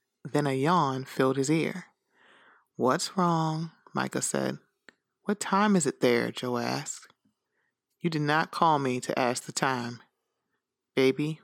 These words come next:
what's wrong?" Joe could B S a lot of people, but he couldn't B S Micah. The last four months of them being apart has been agony,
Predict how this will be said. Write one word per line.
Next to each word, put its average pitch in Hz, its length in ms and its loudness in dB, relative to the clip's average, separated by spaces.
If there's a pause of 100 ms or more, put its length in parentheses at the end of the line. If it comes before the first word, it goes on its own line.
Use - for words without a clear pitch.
what's - 260 -8
wrong?" 143 380 2 (1300)
Joe 156 200 4
could 160 200 -4
B 165 200 4
S 170 220 2
a 147 60 -6
lot 147 320 2
of 160 100 -4
people, 131 480 -4 (560)
but 127 140 -6
he 156 160 0
couldn't 147 400 -2
B 147 200 2
S 131 280 0
Micah. 131 500 -4 (1000)
The 143 100 0
last 175 280 2
four 170 220 2
months 160 400 0
of 139 220 -2
them 147 200 0
being 147 240 2
apart 151 380 0
has 135 140 -8
been 123 180 -6 (140)
agony, 123 640 -4